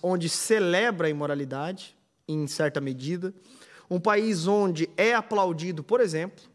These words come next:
uma música de uma cantora pop que tá, né, em primeiro lugar, e a manchete diz o seguinte, Rob,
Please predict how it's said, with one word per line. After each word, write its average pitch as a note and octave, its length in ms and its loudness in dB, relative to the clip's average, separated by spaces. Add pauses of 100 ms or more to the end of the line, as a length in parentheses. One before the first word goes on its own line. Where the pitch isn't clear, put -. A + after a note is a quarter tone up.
(360)
uma E3 220 4
música G3+ 440 0
de D#3 100 -4
uma F#3+ 140 0
cantora F#3+ 400 0
pop D3 540 -2 (140)
que - 120 -10
tá, E3 380 2
né, E3+ 400 0 (440)
em D#3+ 100 -6
primeiro F3+ 280 2
lugar, F#3+ 220 4
e - 20 2
a G#3 60 0
manchete G3+ 420 -2
diz F#3+ 200 -2
o - 40 -6
seguinte, D#3+ 380 -6
Rob, B2 260 -10